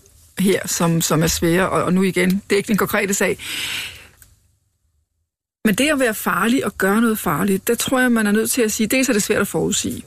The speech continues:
Vi har selvfølgelig nogle måder, hvor vi prøver at forudsige, kunne en given person komme til at gøre noget farligt igen? For den vigtigste prædiktor, som det hedder, for at lave vold, det er, at man har tidligere lavet vold. Så det forsvinder aldrig. Det er en historisk,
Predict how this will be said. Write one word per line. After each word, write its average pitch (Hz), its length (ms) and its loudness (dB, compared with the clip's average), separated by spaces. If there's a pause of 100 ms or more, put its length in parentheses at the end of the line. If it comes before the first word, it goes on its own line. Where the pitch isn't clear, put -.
(400)
Vi 202 60 2
har 220 180 4
selvfølgelig 220 380 0
nogle 185 240 2
måder, 190 280 4
hvor 196 100 -2
vi 185 60 -4
prøver 226 400 0
at 269 60 -4
forudsige, 175 600 -2
kunne 208 260 0
en 185 60 4
given 220 260 2
person 214 420 -2
komme 185 200 0
til - 120 -2
at 196 180 2 (100)
gøre 170 180 0
noget 180 160 2
farligt - 460 0 (140)
igen? 208 440 0 (420)
For 190 120 2
den 180 220 2
vigtigste 233 640 0 (500)
prædiktor, 226 520 0
som 196 200 0
det 185 100 2
hedder, 190 200 2
for 190 220 -2 (120)
at 185 80 0
lave 165 240 0
vold, 190 240 -2
det 202 140 2
er, 180 60 0
at 185 60 0
man 190 160 2
har 180 60 0
tidligere 226 320 0
lavet 175 220 -2
vold. 92 160 -4 (140)
Så - 120 -2
det 220 140 2
forsvinder 240 440 0
aldrig. 170 300 -4
Det 214 60 0
er 220 40 2
en 226 60 2
historisk, 208 600 0